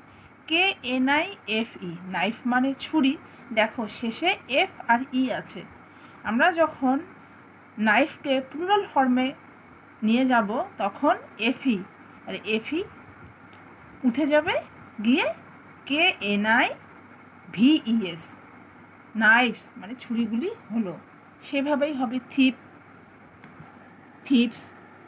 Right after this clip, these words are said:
লিফ মানে গাছের পাতা, লিভস, এফ উঠে যাবে, গিয়ে ভিইএস যোগ হয়ে, হয়ে গেল লিভস। লাইফ, লাইফস, উলফ,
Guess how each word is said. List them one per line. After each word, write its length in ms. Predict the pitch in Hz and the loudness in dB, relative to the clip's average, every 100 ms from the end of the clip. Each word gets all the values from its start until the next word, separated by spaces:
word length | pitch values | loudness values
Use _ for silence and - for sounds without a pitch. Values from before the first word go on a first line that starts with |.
| - | -6
লিফ 320 | 233 240 269 - - - - | 2 6 6 4 -4 -20 -8
মানে 220 | 214 214 220 | -2 0 0
গাছের 380 | 196 202 247 | -2 -4 -6
পাতা, 440 | 233 226 226 220 262 - - - | 0 0 2 0 0 -6 -16 -4
লিভস, 440 | 214 240 240 - - - - - - | 0 2 0 -8 -20 -20 -20 -10 0
এফ 200 | 269 302 - - - - - 254 | 2 0 -8 -20 -20 -20 -10 -6
উঠে 220 | 233 269 | -2 0
যাবে, 300 | 262 254 392 - 262 | 2 0 -2 -6 -8
গিয়ে 320 | 220 247 494 659 - | -4 -2 -4 -6 -2
ভিইএস 560 | 226 262 233 233 247 - 208 | 2 2 2 -2 -4 -6 -4
যোগ 220 | 214 214 | -4 0
হয়ে, 220 | 302 415 - | 0 0 -6
হয়ে 200 | 214 202 | -4 -4
গেল 260 | 202 208 320 - | -2 -4 -6 -6
লিভস। 540 | 220 226 226 170 - - - - - - | -2 2 2 0 -10 -20 -20 -20 -14 -2
লাইফ, 420 | 208 202 208 262 - - - - - - | 4 4 4 0 -6 -20 -20 -20 -20 -6
লাইফস, 600 | 190 185 190 220 - - - - - - | 2 4 4 0 -10 -18 -20 -20 -20 -12
উলফ, 300 | 269 285 294 | -6 -2 -2